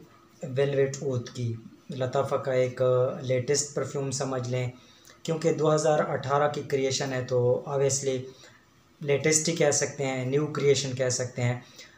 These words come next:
अ, बहुत ही ज़बरदस्त परफ्यूम है। अच्छा, लताफ़ा के बारे में एक general सी एक छोटी सी बात मैं दोस्तों को बताता चलूँ कि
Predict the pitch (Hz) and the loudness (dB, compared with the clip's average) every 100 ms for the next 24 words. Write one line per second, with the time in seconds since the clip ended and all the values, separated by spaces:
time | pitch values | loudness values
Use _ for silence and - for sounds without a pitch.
0 | - _ 156 139 135 135 131 151 165 - | -20 _ -6 -2 0 2 4 4 4 2
1 | 160 147 143 147 - 135 123 139 127 127 | 2 2 2 0 0 -2 -2 -2 -2 -4
2 | - - - _ _ - - - 160 175 | -8 -20 -20 _ _ -8 -8 -4 2 4
3 | 160 170 165 180 175 - 156 156 156 151 | 4 4 4 4 2 2 2 2 2 2
4 | 165 - - 160 143 147 143 123 - - | 0 -8 -8 -6 -4 -2 -2 -2 -10 -20
5 | - - - 135 143 143 131 139 123 - | -20 -20 -14 -2 0 2 0 0 -2 0
6 | 151 147 - 120 127 120 127 123 123 127 | -2 -2 -4 -2 -2 -2 -2 -2 -2 -4
7 | 123 123 123 123 120 123 123 120 123 123 | -4 -2 -2 -2 -2 -2 -4 -2 2 4
8 | 120 120 | 2 -2